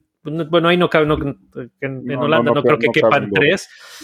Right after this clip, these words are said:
Speaker 1: pero sí ver dos carros salir de esa curva, agarrar ese peralte con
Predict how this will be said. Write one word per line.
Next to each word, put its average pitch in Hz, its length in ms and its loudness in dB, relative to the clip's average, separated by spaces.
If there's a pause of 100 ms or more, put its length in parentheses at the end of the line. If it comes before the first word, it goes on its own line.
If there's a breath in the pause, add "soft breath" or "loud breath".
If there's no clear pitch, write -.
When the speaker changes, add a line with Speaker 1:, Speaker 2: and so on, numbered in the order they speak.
(120 loud breath)
Speaker 1:
pero 165 160 4
sí 196 140 2
ver 185 160 4
dos 180 200 2
carros 175 340 2
salir 156 200 2
de 160 80 0
esa 151 240 -2
curva, 151 380 2
agarrar 135 260 4
ese 156 220 2
peralte 143 600 0
con 113 400 -10